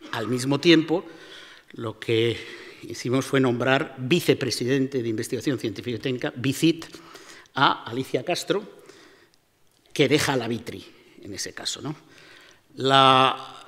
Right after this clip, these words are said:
las competencias de la vitri, internacional, no europeo, y transferencia de conocimiento, pasan a la vicit, y las dos, eh, competencias generales de la antigua vicit,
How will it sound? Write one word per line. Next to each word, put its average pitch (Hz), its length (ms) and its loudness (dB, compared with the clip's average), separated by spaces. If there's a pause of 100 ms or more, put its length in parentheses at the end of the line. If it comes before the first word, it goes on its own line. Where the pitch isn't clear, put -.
(140)
las 139 140 0
competencias 151 540 6
de 160 80 8
la 147 60 8
vitri, 165 400 2 (640)
internacional, 123 1120 0
no 131 280 2
europeo, 127 640 4 (560)
y 127 220 -4
transferencia 127 500 -2
de 127 60 -2
conocimiento, 131 680 -2
pasan 113 520 2 (400)
a 113 80 -6
la 113 100 -4
vicit, 120 380 -2 (1040)
y 139 100 4
las 131 240 2
dos, 170 360 6
eh, 160 140 6
competencias 147 840 2
generales 139 580 6
de 139 80 4
la 127 60 4
antigua 131 420 4
vicit, 165 440 2